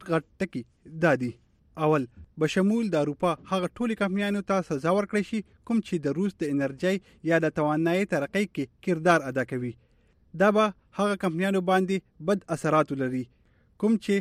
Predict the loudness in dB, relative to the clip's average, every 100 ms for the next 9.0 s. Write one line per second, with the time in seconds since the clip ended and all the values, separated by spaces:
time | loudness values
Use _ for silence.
0 | -2 _ -4 0 2 2 0 -4 _ -20
1 | -6 0 0 -2 _ -8 2 2 4 2
2 | 4 2 2 -2 0 0 2 0 0 -4
3 | _ _ 0 2 0 -4 -6 -12 _ _
4 | _ -8 -2 2 2 0 0 -2 -4 _
5 | -8 -2 2 4 4 0 -6 -10 _ _
6 | 4 4 2 _ -8 -2 0 0 -2 -8
7 | _ _ _ _ -4 2 2 2 -4 _
8 | _ _ 0 0 2 4 4 2 0